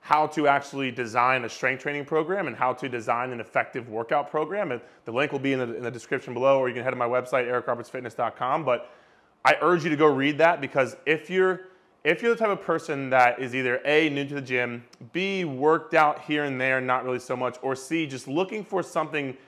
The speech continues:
you can have confidence in, you can have full confidence in, in like, "Okay, I know this exercise, this training routine is going to get me closer to my goals."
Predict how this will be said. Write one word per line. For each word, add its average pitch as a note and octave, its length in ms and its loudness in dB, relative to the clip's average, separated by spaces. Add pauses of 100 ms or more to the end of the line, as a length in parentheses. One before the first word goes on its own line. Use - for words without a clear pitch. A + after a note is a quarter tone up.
(240)
you D#3 160 -4
can F#3+ 140 -4
have E3 320 2
confidence D3 540 -4
in, A2+ 160 -6
you C#3 80 -2
can G3 120 0
have F#3 120 2
full F#3 240 0
confidence D#3+ 460 -4
in, C3 120 -4
in B2 120 -4
like, B2 220 0 (280)
"Okay, D3 220 4
I C3+ 120 6
know D3 320 2
this D#3 340 0
exercise, C3 540 2
this B2+ 200 -6
training F3 440 0
routine A#2 440 -6 (240)
is B2 160 -6
going D3 280 2
to D#3+ 100 -8
get C#3 220 0
me C3+ 140 -4
closer C#3+ 380 -4
to B2+ 80 -4
my A#2 100 -2
goals." A2+ 360 -6